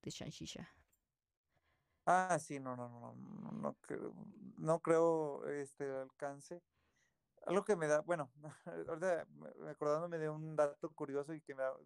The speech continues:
Speaker 2: que se me hizo padre, pues,
Speaker 1: Ujú.
Speaker 2: fíjate, sus tacones comenzaron a elevarse conforme se separó del príncipe Carlos.
Speaker 1: Ajá.
Speaker 2: Por no, por etiqueta de la familia real tenía que mantener cierto tipo de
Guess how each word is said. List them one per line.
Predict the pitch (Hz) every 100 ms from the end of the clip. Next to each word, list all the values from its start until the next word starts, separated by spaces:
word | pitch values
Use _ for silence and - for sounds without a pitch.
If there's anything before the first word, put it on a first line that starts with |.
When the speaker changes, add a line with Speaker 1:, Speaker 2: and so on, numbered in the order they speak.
| 139
Speaker 2:
que | 143
se | 143
me |
hizo | 151 165
padre, | 160 156 165
pues, | - 202 - _ -
Speaker 1:
Ujú. | 185 175 180 - _ 156
Speaker 2:
fíjate, | 151 - 131 123 _ _ _ _ _ _ _ _ _ _ _ - _ - _
sus | - 147 -
tacones | 147 - 180 180 202 -
comenzaron | 185 147 139 - 151 165
a |
elevarse | 147 131 131 135 180 -
conforme | 143 127 131 127
se | 127
separó | - 131 127 131
del | 139
príncipe | 143 135 135 123
Carlos. | - 127 123 120 - _ _ _ _ _ _ _ _ _ _
Speaker 1:
Ajá. | 175 165 165 160 -
Speaker 2:
Por | 151 147
no, | 151 - 160 -
por | 147 143 139 135 139 131 135
etiqueta | 147 - 135 147 143 180
de | 170
la | 135
familia | 131 131 151
real | 143 135 139
tenía | 147 131 127
que | 143
mantener | 139 135 127 131
cierto | - 143 131 139
tipo | - 135 - 135
de | 135 127 127